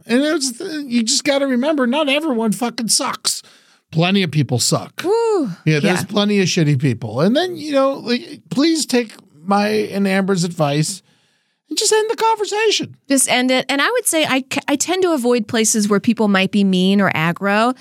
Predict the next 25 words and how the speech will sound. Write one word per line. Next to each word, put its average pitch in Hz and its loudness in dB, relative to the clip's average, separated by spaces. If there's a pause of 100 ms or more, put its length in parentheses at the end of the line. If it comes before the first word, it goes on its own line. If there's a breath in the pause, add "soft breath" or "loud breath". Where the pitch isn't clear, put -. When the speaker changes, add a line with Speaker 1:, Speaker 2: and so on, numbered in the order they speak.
(340 loud breath)
Speaker 2:
Like, 247 0
I 247 2
don't 262 0
really 269 0 (160)
go 220 2
to 208 0 (540 soft breath)
a 214 4
whole 254 0
lot 220 0
of 196 2
bars 190 2
by 226 0
myself. 226 0
Speaker 1:
Mm-hmm. 143 2 (140)
Speaker 2:
Um, 226 2
I 240 -2
have, 302 0
like, 220 0
twice 220 0
this 233 0
month, 202 0
so - 0
maybe 202 4
I 156 2
do. 151 0